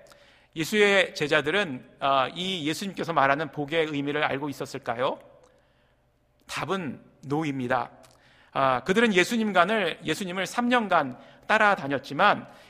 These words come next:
그들이 예수님을 따라다닌 이유는 다른 데 있었습니다. 예수님께서 로마로부터 이스라엘을 회복시키셨을 때, 또 정치적으로 왕이 되었을 때 그들 또한 예수님으로부터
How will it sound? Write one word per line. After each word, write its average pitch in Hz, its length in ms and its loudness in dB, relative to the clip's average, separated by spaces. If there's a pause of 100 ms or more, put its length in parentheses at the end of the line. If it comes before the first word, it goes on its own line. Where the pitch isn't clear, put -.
그들이 208 300 0
예수님을 190 340 -2
따라다닌 196 560 4
이유는 147 300 -6
다른 151 280 -8
데 190 80 -6
있었습니다. 123 640 -8 (400)
예수님께서 185 880 2
로마로부터 185 480 4
이스라엘을 170 760 2 (260)
회복시키셨을 214 680 -4
때, 127 280 -6 (400)
또 226 120 2
정치적으로 208 640 0
왕이 156 320 0
되었을 165 360 -2
때 - 640 -2
그들 208 340 -2
또한 175 420 4
예수님으로부터 170 920 -2